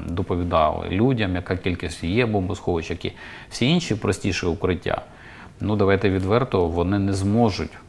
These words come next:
надати ту безпеку, яка є. Тому я впевнений, що кожна громада, яка у нас є, буде приймати рішення особисто щодо змішаної або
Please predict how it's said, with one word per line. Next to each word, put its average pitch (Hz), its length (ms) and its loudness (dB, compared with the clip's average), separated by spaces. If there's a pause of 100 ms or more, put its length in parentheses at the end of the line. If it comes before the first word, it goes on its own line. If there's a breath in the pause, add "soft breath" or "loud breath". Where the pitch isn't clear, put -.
надати 85 600 2 (200)
ту 98 100 0
безпеку, 92 560 -2
яка 82 260 0
є. 87 320 -2 (800 loud breath)
Тому 135 480 2
я 110 180 2
впевнений, 76 580 0
що 90 160 -6
кожна 147 320 2
громада, 92 520 2 (120)
яка 90 240 -2
у 107 60 2
нас 104 220 -2
є, 82 60 -2
буде 117 240 0
приймати 117 460 -2
рішення 98 640 -2 (100)
особисто 85 640 -4
щодо 101 300 -2
змішаної 104 680 -2
або 92 420 0